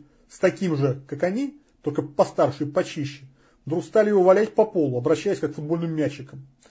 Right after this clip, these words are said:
Хорошо ещё немногие из посетителей заметили, что там и до стволов, до стрельбы чуть не дошло.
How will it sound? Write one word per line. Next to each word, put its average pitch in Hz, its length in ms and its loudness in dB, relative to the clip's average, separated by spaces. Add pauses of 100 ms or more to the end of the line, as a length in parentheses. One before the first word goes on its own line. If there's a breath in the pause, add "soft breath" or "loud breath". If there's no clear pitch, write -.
(320 soft breath)
Хорошо 208 440 6
ещё 220 180 2
немногие 208 440 2
из - 20 -10
посетителей 185 540 -4
заметили, 151 680 -2 (320)
что 165 100 -4
там 196 220 2
и - 20 -2
до 202 80 0
стволов, 185 480 2
до 147 120 -2
стрельбы 185 340 -2
чуть - 160 -12
не 185 80 -4
дошло. 160 480 0